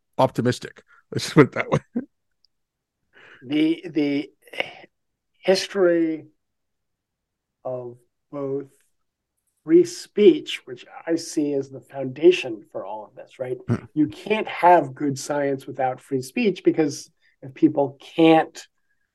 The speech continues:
Speaker 2: critically evaluate the science, then the science is gonna suffer. So I see free speech as the foundation for it.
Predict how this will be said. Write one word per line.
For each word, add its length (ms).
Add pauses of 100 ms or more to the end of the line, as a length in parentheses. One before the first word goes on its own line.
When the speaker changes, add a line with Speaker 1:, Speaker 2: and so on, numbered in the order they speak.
(300)
Speaker 2:
critically 520
evaluate 640
the 100
science, 720
then 500
the 100
science 480
is 120
gonna 360
suffer. 400
So 120
I 40
see 160
free 220
speech 320
as 100
the 80
foundation 460
for 220
it. 100